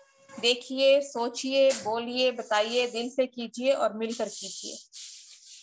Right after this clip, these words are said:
ये हमारे, अ, एक दफा दोहरा लेते हैं हर क्लास में कि अल्फाज कलमे की तीन किस्में हैं,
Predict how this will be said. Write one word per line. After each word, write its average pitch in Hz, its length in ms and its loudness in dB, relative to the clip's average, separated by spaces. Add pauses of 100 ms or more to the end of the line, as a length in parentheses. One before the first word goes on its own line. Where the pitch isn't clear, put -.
(800)
ये 240 60 4
हमारे, 247 340 4
अ, 240 140 -2
एक 226 180 -4
दफा 254 240 0
दोहरा 220 380 2
लेते 247 220 0
हैं 262 80 0
हर 254 60 0
क्लास 233 360 0
में 262 140 -4
कि 269 80 -4
अल्फाज 233 560 0
कलमे 240 240 -2
की 254 100 -10
तीन 262 400 -2 (2500)
किस्में 254 340 0
हैं, 285 340 0